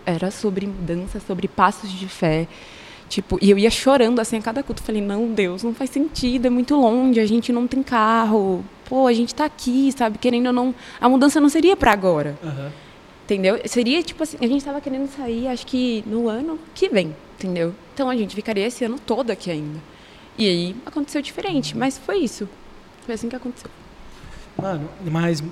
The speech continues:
Speaker 2: é, mudança é uma parada muito que pega pra geral, né?
Speaker 1: Sim.
Speaker 2: Eu acho, independente se é uma mudança pra coisa boa, ou pra uma coisa desafiadora,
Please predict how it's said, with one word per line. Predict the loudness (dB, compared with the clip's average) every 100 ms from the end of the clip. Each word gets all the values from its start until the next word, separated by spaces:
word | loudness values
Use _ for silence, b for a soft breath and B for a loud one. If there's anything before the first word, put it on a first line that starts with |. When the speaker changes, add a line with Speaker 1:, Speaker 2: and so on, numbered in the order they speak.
| -4
Speaker 2:
é, | -2 -2 -2 -4 -2
mudança | -4 -2 -4 -6 -10 -12 -14 -12
é |
uma | -10 -8 -8
parada | -8 -8 -8
muito | -10 -10 -10 -8 -8 -8 -12
que | -16 -10
pega | -8 -6
pra | -8
geral, | -8 -8 -10 -10
né? | -12 -14 -16 -20 -20
Speaker 1:
Sim. | -6 -2 0 0
Speaker 2:
Eu | -2 -2 -10 -14
acho, | -16 -16 -18 -18 -18 -20 -20 -20 -20 -20 -14
independente | -10 -6 -6 -6 -6
se |
é | -8
uma | -10
mudança | -10 -8 -10 -10 -12 -12
pra | -14
coisa | -12 -10 -12 -8
boa, | -6 -6 -8 -12 -16 B B -20
ou | -18
pra | -14
uma | -12
coisa | -10 -10
desafiadora, | -10 -10 -10 -8 -10 -10 -8 -8 -8 -8